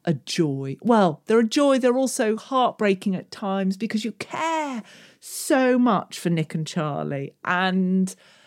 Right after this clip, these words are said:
oh, you just, you just want everything to be okay for them.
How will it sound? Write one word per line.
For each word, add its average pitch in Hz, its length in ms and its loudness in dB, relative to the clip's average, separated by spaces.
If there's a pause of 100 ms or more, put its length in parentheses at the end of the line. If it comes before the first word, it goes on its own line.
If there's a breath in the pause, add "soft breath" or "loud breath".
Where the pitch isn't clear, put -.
(120 soft breath)
oh, 240 200 4
you 220 220 4
just, - 600 -4
you 233 180 -4
just 240 220 -2
want 247 220 0
everything 240 420 2
to 233 100 -4
be 262 120 2
okay 240 360 2
for 185 220 -8
them. 151 400 -4